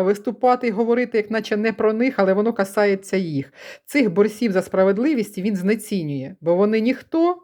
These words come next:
гірше всіх, у них все не так, краще б вони замовкли,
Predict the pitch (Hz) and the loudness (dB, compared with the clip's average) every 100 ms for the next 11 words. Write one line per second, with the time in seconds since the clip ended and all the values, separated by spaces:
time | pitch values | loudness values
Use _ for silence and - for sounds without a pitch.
0 | - 156 196 - 233 202 - 277 - 196 | -8 -2 -2 -2 -4 -4 -2 0 0 -4
1 | 185 180 - 208 214 226 - 294 302 - | -4 -4 -2 0 0 0 0 0 0 -8
2 | - - - - 202 202 - 190 208 214 | -20 -20 -20 -6 -2 0 0 0 2 2
3 | 208 233 240 311 302 294 269 269 | 2 2 2 0 0 0 0 0